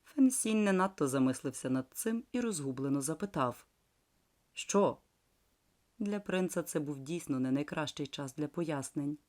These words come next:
тому він міг лише спробувати заспокоїти Муціна. «Не зрозумій неправильно, коментарі Фенсіня були випадковими.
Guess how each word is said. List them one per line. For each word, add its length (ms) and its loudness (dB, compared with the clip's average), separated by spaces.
тому 360 -2
він 240 2
міг 180 4
лише 220 -2
спробувати 680 -4
заспокоїти 720 -4
Муціна. 600 0
«Не 140 0
зрозумій 440 2
неправильно, 600 0
коментарі 480 4
Фенсіня 500 4
були 240 0
випадковими. 680 -2